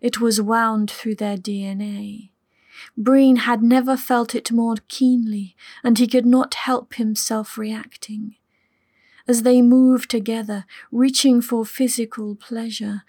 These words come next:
Breen felt power moving within him as well. It was not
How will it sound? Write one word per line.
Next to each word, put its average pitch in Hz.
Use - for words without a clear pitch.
Breen 240
felt 220
power 214
moving 208
within 208
him 208
as 202
well. 208
It 269
was 262
not 254